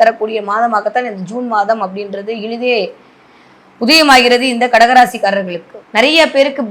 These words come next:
பேங்க்ல வந்து போயிட்டு வருது, பேங்கை பார்த்துட்டு வருது, பேங்க் மூலமா ஒரு செக் ப-, கையெழுத்து போறது, இல்ல பேங்க் செக் அப்ளை பண்றது, ஏ டி எம் கார்டு அப்ளை பண்றது, இந்த மாதிரி பேங்கோட சம்மந்தப்பட போறீங்க. நிறைய வங்கியோடு சம்மந்தப்பட்டு அதன்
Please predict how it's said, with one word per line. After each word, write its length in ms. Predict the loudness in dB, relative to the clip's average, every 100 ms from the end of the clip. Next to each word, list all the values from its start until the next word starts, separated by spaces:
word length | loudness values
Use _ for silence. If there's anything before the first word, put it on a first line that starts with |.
| 2
பேங்க்ல 540 | 2 2 -4 -4 0 0
வந்து 140 | -2 -4
போயிட்டு 220 | -4 -2 -2
வருது, 200 | -2 -2 2
பேங்கை 260 | 2 0 0
பார்த்துட்டு 300 | 0 0 -4
வருது, 160 | -6 -2 0
பேங்க் 360 | 0 -2 -6 -4 -2 0
மூலமா 200 | 0 2 -2
ஒரு 80 | -2
செக் 180 | -4 -4 -6
ப-, 120 | -2 -2 -2
கையெழுத்து 300 | -4 -4 -6 -6
போறது, 180 | -6 -4
இல்ல 80 | 2
பேங்க் 240 | 2 2 -6
செக் 240 | -6 -4
அப்ளை 180 | -2 -2 -4
பண்றது, 200 | -8 -6 -6
ஏ 40 |
டி 60 | -6
எம் 80 | 0
கார்டு 140 | 2 2
அப்ளை 180 | -2 -6
பண்றது, 240 | -6 -6
இந்த 100 | -4 -4
மாதிரி 120 | -2 0
பேங்கோட 400 | -2 -2 -4 -2 -4
சம்மந்தப்பட 380 | -2 -4 -4 -6
போறீங்க. 260 | -8 -14 -16 -20 _ _ _ _ _ _ 0
நிறைய 300 | 2 4 4 4
வங்கியோடு 480 | 2 2 2 2 2
சம்மந்தப்பட்டு 520 | -2 -2 -4 -2 2 4
அதன் 180 | 2